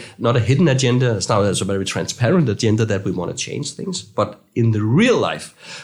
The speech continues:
when you, a factory, uh, owner needs to pay his workers and all that, he can only pay them in cash, right? So,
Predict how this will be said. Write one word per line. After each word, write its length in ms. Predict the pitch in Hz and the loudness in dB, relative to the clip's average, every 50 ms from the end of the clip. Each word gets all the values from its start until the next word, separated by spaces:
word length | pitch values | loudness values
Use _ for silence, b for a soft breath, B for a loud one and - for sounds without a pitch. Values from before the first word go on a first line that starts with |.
| B B | B B
when 500 | - 107 98 98 95 95 92 90 85 - | -2 0 2 2 4 2 0 -2 -4 -4
you, 220 | - 110 104 98 98 | -4 -2 -2 -2 -2
a 260 | - - - 78 87 | -4 -4 -4 -4 -4
factory, 760 | - - 120 120 123 - 135 117 110 110 107 107 101 101 98 | -2 -2 -2 -2 -2 -2 0 0 0 2 2 0 0 0 -2
uh, 360 | 95 95 95 92 90 90 85 | -2 -2 -2 -4 -4 -4 -2
owner 320 | 87 95 104 104 107 107 101 | 0 2 2 2 2 2 2
needs 240 | 104 107 107 107 | 2 2 0 0
to 120 | - - 101 | -2 -4 -4
pay 220 | - - 98 98 | -2 -2 -2 -2
his 160 | 95 95 - | -2 -4 -4
workers 400 | 95 - 85 95 92 - 90 - | -4 -2 -2 -2 -4 -4 -6 -6
and 80 | - - | -6 -8
all 140 | - 71 - - | -10 -10 -10 -10
that, 160 | - 67 - | -12 -12 -10
he 120 | - 101 98 | -8 -8 -8
can 300 | 95 - 101 92 - - | -6 -4 -4 -4 -2 0
only 340 | - 117 117 120 127 127 123 | 2 4 6 6 6 4 2
pay 260 | 120 - - 104 107 | 0 0 -2 0 0
them 220 | 107 101 101 104 - | 0 -2 -4 -6 -4
in 280 | - 107 107 104 92 - - - - | -2 0 0 0 0 -4 -10 -12 -4
cash, 400 | - 120 95 - - - - _ - | -2 -2 0 0 -2 -6 -8 _ -4
right? 280 | - 104 120 120 120 B B B B B B B B B | 0 0 2 0 0 B B B B B B B B B
So, 420 | 185 - - 180 143 107 113 113 | -4 0 2 2 4 2 2 -2